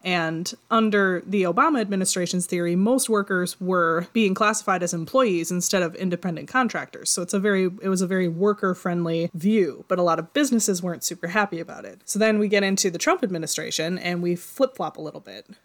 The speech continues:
where in January twenty nineteen, the National Labor Relations Board under Trump held that drivers for an airport shuttle service were not employees because they invested in their own vans, they set their own hours,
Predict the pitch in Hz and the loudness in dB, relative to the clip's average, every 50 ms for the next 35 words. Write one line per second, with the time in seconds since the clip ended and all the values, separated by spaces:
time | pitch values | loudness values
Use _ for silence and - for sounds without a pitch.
0 | _ _ _ _ 196 175 160 160 156 156 160 170 - _ _ _ _ _ - 185 | _ _ _ _ -4 -4 -2 -2 -2 -2 -4 -6 -10 _ _ _ _ _ -4 -2
1 | 185 175 170 165 165 170 170 - 196 202 214 214 202 190 185 170 175 175 - 208 | 0 0 0 0 -2 -2 0 2 2 4 4 2 2 2 0 0 0 0 0 0
2 | 196 180 170 160 151 139 - - - 311 277 226 202 185 180 - 196 180 196 185 | 0 0 0 -2 -4 -6 -4 -2 0 2 2 2 2 0 -2 -4 -6 -4 -2 0
3 | 180 175 170 170 180 185 185 185 - 220 196 180 170 170 180 185 180 180 170 170 | 2 2 0 2 2 2 2 2 2 0 0 0 2 2 0 0 0 0 -2 0
4 | 180 214 254 254 - 226 202 - - 185 175 165 160 160 160 180 175 - 185 180 | 2 2 2 2 2 0 0 0 -2 -2 -2 0 0 0 0 -2 -2 -2 -2 0
5 | 175 170 165 165 - - 277 254 220 185 - - 214 208 202 190 175 170 180 170 | 0 0 0 0 2 2 4 4 4 2 -2 -2 0 2 2 2 0 0 0 0
6 | 156 - - - 202 196 208 208 202 190 185 185 - - - 202 190 180 170 - | 0 0 0 2 4 4 6 4 4 2 0 0 0 0 2 2 2 2 2 2
7 | 185 185 - - 196 196 - 202 180 180 - 233 220 208 202 196 - 202 185 170 | 0 0 2 2 0 0 0 0 -2 0 0 0 2 2 2 0 0 0 0 0
8 | 165 151 165 - - 190 185 180 175 170 175 170 170 165 156 - - 190 185 170 | -2 -2 -2 -2 -2 -2 -2 0 0 0 0 0 0 0 -2 -2 -2 -2 -2 0
9 | - 285 294 262 202 170 175 175 208 196 - 196 180 180 180 175 170 170 160 - | 0 0 2 2 2 2 0 0 -2 -2 0 -2 0 0 0 0 0 0 0 0
10 | 185 185 180 175 175 - - 196 180 175 175 165 156 160 156 156 170 175 214 220 | 0 0 2 2 0 0 0 -2 -2 0 -2 -2 -2 -2 -2 -2 0 2 4 4
11 | 214 208 202 202 202 190 - - - - - 170 - - 165 160 151 156 - 196 | 4 4 4 2 2 0 0 0 -2 0 0 -2 -2 -2 -6 -6 -8 -6 -2 0
12 | 196 196 196 190 180 180 185 190 - - | 2 2 2 2 0 0 0 0 -2 -4